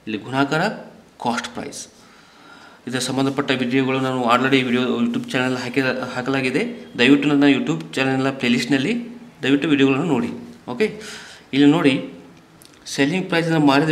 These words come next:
ಬೆಲೆ is equal to ನೂರು plus ಶೇಕಡ ನಾಲ್ಕು ಪ್ರತಿಶತ ಲಾಭ ಇದೆ, ನಾಲ್ಕು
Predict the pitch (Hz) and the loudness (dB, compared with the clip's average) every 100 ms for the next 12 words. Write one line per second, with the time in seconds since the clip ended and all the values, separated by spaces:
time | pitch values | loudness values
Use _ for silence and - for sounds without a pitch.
0 | 147 147 139 - 127 - 113 - - - | 4 4 4 0 -2 -2 -2 -4 -10 -20
1 | - - - - 127 120 143 190 143 110 | -20 -20 -20 -8 0 2 4 2 0 -2
2 | - - - - - _ _ - 180 220 | -4 -8 -16 -20 -20 _ _ -4 -2 0
3 | - - - 143 143 160 151 - - - | -2 -4 -4 -2 2 2 0 -4 -16 -20
4 | - - 135 127 147 143 147 147 165 139 | -14 -6 -2 0 -2 -4 -6 -6 0 0
5 | 139 120 120 120 120 131 143 113 | 2 0 0 0 0 0 0 -4